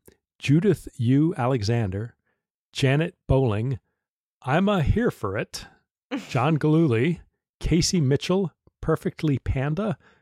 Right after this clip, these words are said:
Speaker 1: Chris Pavak, and Barb.
Speaker 2: Ah, and thanks to Sonia Petrovic, Gilda Nettleton, it might be Hilda, sorry if I'm mispronouncing that, Shaggy Historian, love it, Eliza Cleveland, Susan Reed, Kath-,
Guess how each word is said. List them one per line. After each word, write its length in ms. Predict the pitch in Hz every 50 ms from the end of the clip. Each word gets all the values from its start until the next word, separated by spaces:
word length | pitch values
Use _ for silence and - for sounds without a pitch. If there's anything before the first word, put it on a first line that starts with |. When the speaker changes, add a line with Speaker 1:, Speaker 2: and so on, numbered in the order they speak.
| _ -
Speaker 1:
Chris 320 | - - 175 175 - -
Pavak, 600 | - _ - - 147 147 175 208 - - - - _ _ _ _ _ _ _ -
and 200 | 135 110 101 90
Barb. 420 | - 101 90 87 92 - - - - _ _ _ _ _ _ _ _ _ _ _ _ _ _ _ -
Speaker 2:
Ah, 360 | 143 156 151 127 120 - - _
and 500 | - 175 196 208 202 185 185 220 214 185
thanks 380 | - 208 196 190 196 - - -
to 480 | - - 220 226 190 156 165 190 220 220
Sonia 340 | - - 151 151 151 147
Petrovic, 640 | 139 - 175 170 - - 170 143 160 170 220 - - - _ _ _ _ _ _ _ _ -
Gilda 340 | - 196 202 220 214 254 240
Nettleton, 720 | 202 160 180 180 196 220 202 - - 139 127 139 175 190 - _ - - - _ _ -
it 20 | -
might 180 | 156 135 143
be 80 | - 180
Hilda, 340 | - - 143 139 123 143 156
sorry 240 | - - 135 131 143
if 100 | - 160
I'm 100 | 147 147
mispronouncing 580 | 143 - - - 147 151 139 135 - 160 139
that, 220 | 131 135 165 - -
Shaggy 380 | - - 156 160 180 180 226
Historian, 640 | 202 185 202 - - 202 180 160 156 160 185 220 214
love 220 | 156 131 127 127
it, 100 | 170 -
Eliza 360 | - 143 151 143 143 135 143
Cleveland, 440 | - - - 139 139 151 170 185 180
Susan 320 | - - 190 170 175 165
Reed, 260 | 143 135 131 131 143 -
Kath-, 460 | - - 175 165 175 180 - -